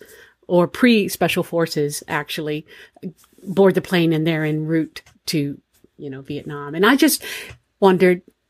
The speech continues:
is that the kind of, uh, you know, example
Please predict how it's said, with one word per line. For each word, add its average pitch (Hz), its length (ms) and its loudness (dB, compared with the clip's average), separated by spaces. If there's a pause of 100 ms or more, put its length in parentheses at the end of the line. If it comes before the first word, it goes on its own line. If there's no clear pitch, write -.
is 170 120 0
that 165 160 0
the - 60 -4
kind 170 280 -4
of, 156 120 -6
uh, 156 320 -4
you 160 140 -6
know, 160 180 -12 (1500)
example 165 680 -2